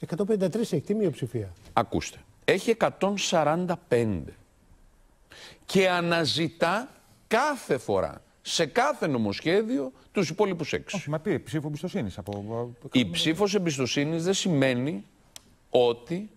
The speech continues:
Speaker 2: υπάρχει αυτονόητη στήριξη σε κάθε νομοσχέδιο.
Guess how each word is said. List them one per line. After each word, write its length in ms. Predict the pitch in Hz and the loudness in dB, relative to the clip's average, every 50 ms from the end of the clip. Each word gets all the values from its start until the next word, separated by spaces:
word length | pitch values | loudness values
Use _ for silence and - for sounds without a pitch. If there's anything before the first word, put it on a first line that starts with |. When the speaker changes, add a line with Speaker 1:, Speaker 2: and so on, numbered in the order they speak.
| - - _ | -20 -16 _
Speaker 2:
υπάρχει 440 | - 123 - - 180 180 165 - 139 | 0 0 2 4 2 2 4 2 0
αυτονόητη 600 | 117 - - 131 139 160 185 190 180 151 - 113 | -2 2 0 0 2 2 2 2 0 0 -2 -4
στήριξη 640 | - - - 127 120 117 135 143 - - - 233 262 - _ | -6 -4 -2 -2 0 0 -2 -4 -6 -8 -10 -10 -10 -12 _
σε 160 | - - 180 | -6 -6 0
κάθε 220 | - 196 196 208 | 0 0 0 0
νομοσχέδιο. 520 | 196 190 170 160 - - 110 90 76 - | 0 0 0 0 0 0 0 0 0 -4